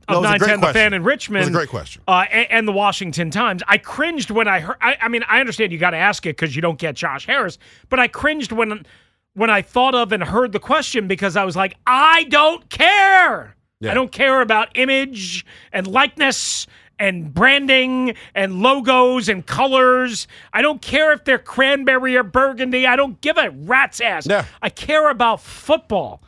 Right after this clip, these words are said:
Speaker 2: Football.
Speaker 1: and winning football and trying to identify the best people to fix the thirty-year slumber that this team
Speaker 2: Mm.
Speaker 1: has been in." All right, so there's a, a lot going on, uh,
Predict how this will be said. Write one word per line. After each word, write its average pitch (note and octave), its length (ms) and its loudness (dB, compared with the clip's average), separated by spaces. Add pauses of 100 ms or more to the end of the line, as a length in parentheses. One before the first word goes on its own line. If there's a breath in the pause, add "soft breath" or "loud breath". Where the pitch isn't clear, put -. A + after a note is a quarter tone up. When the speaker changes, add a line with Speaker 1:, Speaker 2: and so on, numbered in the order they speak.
(140 soft breath)
Speaker 2:
Football. A3 240 0
Speaker 1:
and F3 320 -2
winning D#4 320 0
football F#3+ 680 -2 (220 loud breath)
and G#3+ 160 -2
trying A#3 360 0
to G3 140 -4
identify G3 840 0 (280 loud breath)
the D#3+ 140 -2
best G#3 440 -2
people F3 480 -4 (260 soft breath)
to G3+ 160 -2
fix - 640 -4 (220 soft breath)
the G3+ 120 2
thirty-year A3 720 0
slumber E3+ 680 -4 (380 loud breath)
that F#3 260 0
this F#3+ 200 -4
team D3 300 -6
Speaker 2:
Mm. E3+ 240 -2 (180)
Speaker 1:
has F3+ 240 -2
been F3 220 -4
in." B2+ 220 -12
All A#3 140 0
right, F#3 220 -2
so - 160 -2
there's B3+ 280 -2
a, A3 200 0
a F#3 100 -4
lot B3 300 -2
going A#3+ 300 -2
on, G3 400 -2 (420 soft breath)
uh, F#3 200 0